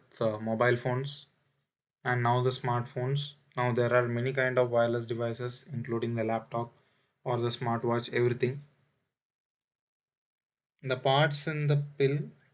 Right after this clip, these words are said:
does not affect any organs inside the body. Not at all. There won't be any kind of, uh, damage towards our parts,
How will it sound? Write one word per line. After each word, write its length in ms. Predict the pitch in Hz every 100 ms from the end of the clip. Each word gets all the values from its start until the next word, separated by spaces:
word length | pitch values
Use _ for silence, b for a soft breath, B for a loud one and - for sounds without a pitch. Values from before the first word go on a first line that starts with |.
| _ 127
does 280 | 123 -
not 340 | 139 135 147 143 -
affect 460 | 120 - 135 -
any 260 | 131 135 139
organs 640 | 120 117 110 120 131 - -
inside 460 | 120 113 120 113 110
the 80 |
body. 420 | 110 104 101 101 - _ _ _ _ _ _ _ _ _ _ 123
Not 200 | 131 147
at 140 | 143
all. 240 | 123 104 - b b b _ _ _ _ _ _ _ _ _ _ _ _ _ _ _ _ _ _ _ _ _ _ _ _ _ _ 123
There 160 | 127
won't 200 | 139 147
be 100 | 151
any 160 | 143 147
kind 280 | 151 147 147
of, 340 | 147 143 -
uh, 240 | 131 120 120
damage 520 | 120 120 127 131 -
towards 300 | 131 127 127
our 200 | 123 123
parts, 500 | - 110 101 -